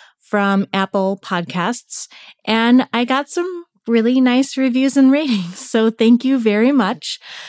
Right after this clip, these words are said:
And I just especially wanted to call out thank yous to B J Rhodes six, John Stinson, string dancer, Vagabond Stan, and Gabby Portu.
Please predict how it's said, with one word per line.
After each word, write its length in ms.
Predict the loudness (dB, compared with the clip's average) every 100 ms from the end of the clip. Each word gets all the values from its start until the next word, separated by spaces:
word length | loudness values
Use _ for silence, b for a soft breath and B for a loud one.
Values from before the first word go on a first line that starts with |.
| B B -2
And 300 | 0 0 -2 -4
I 120 | -6
just 280 | -6 -10 -14 _ _ -8
especially 400 | -4 -4 0 2
wanted 240 | 4 2
to 60 | 0
call 440 | -4 -4 -2 -2 -2
out 360 | -2 -2 -2 -6 _ -2
thank 240 | -2 0
yous 240 | -2 -2 -4
to 360 | -4 0 0
B 180 | 0 -2
J 220 | 0 0
Rhodes 380 | 0 0 -2 -4
six, 600 | -8 -8 -8 -14 -14 -16 B B B
John 500 | -4 -2 0 0 -2
Stinson, 720 | -4 -2 0 2 0 -6 -6 -10
string 480 | -14 -4 0 2 2
dancer, 600 | 2 0 -2 -4 -4 -6 B B B -6
Vagabond 640 | -2 0 0 0 2 2
Stan, 520 | 0 -2 0 2 0 0
and 240 | 0 0 0
Gabby 340 | -2 0 -4
Portu. 500 | -4 -6 -4 -6